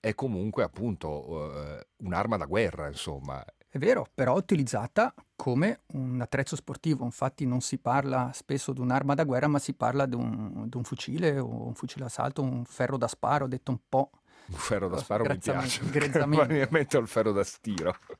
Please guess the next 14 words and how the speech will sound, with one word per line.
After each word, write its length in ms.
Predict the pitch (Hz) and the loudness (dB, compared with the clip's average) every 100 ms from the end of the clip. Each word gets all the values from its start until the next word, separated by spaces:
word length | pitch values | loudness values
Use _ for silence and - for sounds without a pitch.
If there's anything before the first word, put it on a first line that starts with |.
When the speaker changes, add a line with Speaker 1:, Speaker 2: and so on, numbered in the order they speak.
| - - - - - - - | -18 -10 -4 -4 -6 -14 -12
Speaker 2:
Ecco, 300 | - - - _ _ _ _ _ _ _ | -12 -12 -18 _ _ _ _ _ _ _
il, 360 | - 139 113 110 117 120 - - 208 | -6 -6 -4 -8 -10 -12 -16 -10 -4
la 100 | 151 | -2
federazione 680 | - 143 151 147 170 233 254 | 2 6 6 4 2 4 4
adesso, 480 | 131 147 - 262 - _ _ - - | 2 0 2 0 -2 _ _ -20 -20
appunto, 340 | - 160 151 | -2 -2 -2
c'è 220 | - 151 | -4 -4
col 180 | 139 135 | 0 -2
corso 280 | - 151 151 | 0 0 2
giovani, 380 | 139 147 135 127 | 4 6 4 2
l'inizio 380 | 135 147 - 123 | 4 2 2 -6
a 20 | |
quindici 420 | - 123 143 - | -2 -2 -2 2
anni, 400 | 143 131 160 277 | 2 4 2 0